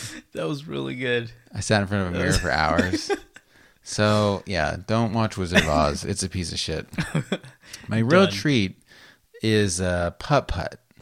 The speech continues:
Speaker 1: Oh, okay.
Speaker 2: We went and did putt-putt
Speaker 1: Mm-hmm.
Speaker 2: the other day, or mini golf. I wonder if that's, like, a, a colloquial, we call it soda, or we call it pop.
Speaker 1: Yeah.
Speaker 2: Like, I don't know. I guess why.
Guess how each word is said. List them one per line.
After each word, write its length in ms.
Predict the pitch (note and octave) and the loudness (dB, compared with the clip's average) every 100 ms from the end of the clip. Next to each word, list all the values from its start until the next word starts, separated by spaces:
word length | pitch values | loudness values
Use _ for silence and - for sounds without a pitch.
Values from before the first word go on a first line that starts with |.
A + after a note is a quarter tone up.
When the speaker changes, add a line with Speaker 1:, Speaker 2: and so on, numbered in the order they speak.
| - _ _ - | -20 _ _ -2
Speaker 1:
Oh, 280 | G3+ D#3 G#2+ | 2 2 0
okay. 280 | B2+ B2+ F#3 | -2 -2 -2
Speaker 2:
We 80 | - | 2
went 200 | A#2 C3 | 6 6
and 80 | A#2+ | 6
did 180 | A2 - | 2 4
putt-putt 560 | G#2+ G2 G2 D2+ D#2+ | 4 4 4 0 0
Speaker 1:
Mm-hmm. 240 | - A#2 B2 | -2 -2 -2
Speaker 2:
the 160 | F#2 | 0
other 200 | F2+ F2 | 0 0
day, 240 | F2 F2+ E2 | 0 0 0
or 200 | - G2+ | 0 2
mini 240 | G#2 G2+ | 2 2
golf. 580 | F#2 D2+ D2+ D#2+ - - _ _ _ _ | 2 2 2 -2 -8 -20 _ _ _ _
I 60 | A#2+ | 4
wonder 220 | C#3+ D#3+ | 6 6
if 100 | C#3 | 4
that's, 240 | A2 G2+ | 4 2
like, 240 | G2 F#2 F2+ | 0 -2 0
a, 360 | E2+ E2 E2+ - | -2 -2 -2 -6
a 60 | |
colloquial, 760 | - F#2+ F#2+ G2 F#2 F2 E2 E2 _ _ _ | -6 -2 -2 0 0 2 0 -4 _ _ _
we 100 | G2 | -6
call 220 | E2+ F2 | 0 2
it 80 | - | 4
soda, 420 | D3 D3 A#2 C3 | 6 8 8 6
or 120 | - | 0
we 80 | G2 | 0
call 220 | - A#2 | 4 6
it 100 | B2+ | 6
pop. 340 | - C#2 - - - | 4 0 -2 -8 -14
Speaker 1:
Yeah. 320 | A#2 F#2+ F#2 - | -10 -8 -8 -10
Speaker 2:
Like, 140 | - F#2+ | -8 -4
I 100 | F#2+ | -2
don't 100 | F2+ | -2
know. 240 | D#2 D#2 D2+ - - - | -4 -6 -8 -16 -14 -10
I 140 | F#2 | -6
guess 180 | F#2+ F#2 | -6 -4
why. 300 | F2+ F2 E2+ | -4 -4 -6